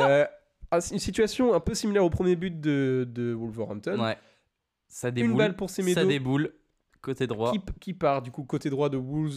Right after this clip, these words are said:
Speaker 1: euh, couloir gauche de Ake, euh, qui, du coup, a un espace qui est souvent, euh, laissé par la montée de City.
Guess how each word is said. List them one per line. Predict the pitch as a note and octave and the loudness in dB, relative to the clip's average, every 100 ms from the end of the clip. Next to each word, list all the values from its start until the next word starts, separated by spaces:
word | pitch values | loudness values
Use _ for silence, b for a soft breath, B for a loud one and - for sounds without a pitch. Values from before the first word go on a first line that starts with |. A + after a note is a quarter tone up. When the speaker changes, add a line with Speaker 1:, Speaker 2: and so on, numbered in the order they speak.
| B2+ | -4
Speaker 1:
euh, | A#2+ A#2 A#2+ b b b b - | -2 -2 -6 b b b b -6
couloir | D3+ C#3+ B2+ | 2 2 2
gauche | A2+ C#3+ D3 C#3 | -2 0 0 -2
de | B2+ C3 B2 | 0 2 2
Ake, | B2 - E3+ G#3+ b b b b _ - C3+ | -2 0 0 0 b b b b _ -6 0
euh, | C3 C3+ C3+ C3 C3 B2+ B2+ A2 _ _ _ _ _ _ _ F#3+ | 2 2 0 -4 -4 -6 -8 -14 _ _ _ _ _ _ _ -20
qui, | - D3+ | -10 -6
du | D3+ | -2
coup, | F3 | 2
a | D3+ | 4
un | C#3+ | 2
espace | - D3 - - - _ _ _ _ _ | 0 -2 -2 -14 -20 _ _ _ _ _
qui | C3 B2+ | -4 0
est | B2 A#2+ | 2 0
souvent, | A2 C#3+ B2+ C3 B2+ A#2 | -2 -6 -2 0 2 2
euh, | A2+ | 2
laissé | A#2 C#3 C3+ D#3 C#3+ | 0 -2 -2 -2 -2
par | D3 A#2 | 0 -2
la | A#2 | -2
montée | A#2+ B2 | -4 -6
de | A2+ | -8
City. | - - G3 A3 | -8 -6 0 0